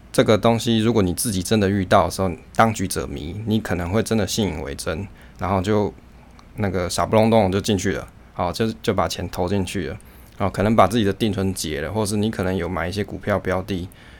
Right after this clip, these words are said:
你就卖了，然后就去买这个港股，或者是买其他的这种标的。那基本上啊，这种你要求偿啊，真的是很困难。为什么？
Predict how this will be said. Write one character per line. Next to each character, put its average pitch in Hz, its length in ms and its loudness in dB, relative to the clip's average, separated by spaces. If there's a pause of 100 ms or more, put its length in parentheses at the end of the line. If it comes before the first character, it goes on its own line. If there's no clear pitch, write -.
(120)
你 87 80 -6
就 101 120 0
卖 104 240 6
了， 71 140 -2
然 85 100 -6
后 92 100 -2
就 101 120 -2
去 104 140 -2
买 87 220 0
这 98 120 -2
个 82 100 -2
港 80 300 -8
股， 71 220 -10 (160)
或 110 120 2
者 98 60 0
是 110 60 0
买 92 180 0
其 - 180 -6
他 98 200 0
的 95 160 0 (400)
这 - 140 -2
种 92 140 -2
标 92 180 0
的。 90 240 -6 (600)
那 117 200 4 (460)
基 147 220 2
本 110 180 6
上 110 220 8
啊， 92 40 4
这 139 120 0
种 101 200 4
你 87 60 -2
要 104 140 4
求 98 260 0
偿 - 200 -2
啊， 76 100 -8
真 117 140 0
的 117 60 4
是 113 140 0
很 82 140 -2
困 - 240 -2
难。 82 140 -6
为 135 120 4
什 76 120 -2
么？ 62 100 -6